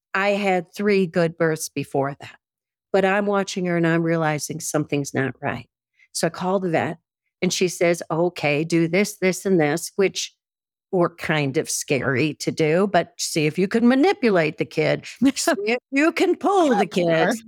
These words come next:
Speaker 1: if you can do this. And I'm like, "Oh my God, oh my God, oh my God."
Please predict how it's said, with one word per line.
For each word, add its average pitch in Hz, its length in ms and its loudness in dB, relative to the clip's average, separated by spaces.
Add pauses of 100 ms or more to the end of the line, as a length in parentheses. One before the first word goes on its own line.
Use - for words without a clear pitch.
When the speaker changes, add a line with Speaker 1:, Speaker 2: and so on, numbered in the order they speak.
Speaker 1:
if 427 280 0
you 349 100 0
can 330 140 0 (300)
do 330 180 0
this. 370 160 2 (280)
And 262 80 -2
I'm 285 140 0
like, 254 320 2
"Oh 330 240 4
my 359 120 2
God, 262 240 2
oh 262 120 4
my 277 140 2
God, 226 220 2
oh 208 100 4
my 226 100 2
God." 175 320 0